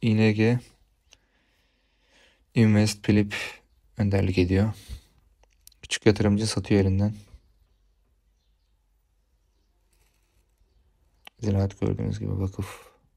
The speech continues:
Ee, bakalım.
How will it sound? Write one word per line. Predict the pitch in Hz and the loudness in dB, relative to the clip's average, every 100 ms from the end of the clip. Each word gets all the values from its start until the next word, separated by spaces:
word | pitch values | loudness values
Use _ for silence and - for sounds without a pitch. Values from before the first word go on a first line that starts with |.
| _ _ _ _ _ _ _ _ - - _ _ _ _ _ _ _ _ _ _ _ _ _ _ _ _ _ _ _ _ _ _ _ _ _ _ _ _ _ _ - | _ _ _ _ _ _ _ _ -20 -20 _ _ _ _ _ _ _ _ _ _ _ _ _ _ _ _ _ _ _ _ _ _ _ _ _ _ _ _ _ _ -2
Ee, | 110 110 107 | 2 2 2
bakalım. | 113 - 120 110 | 0 4 4 2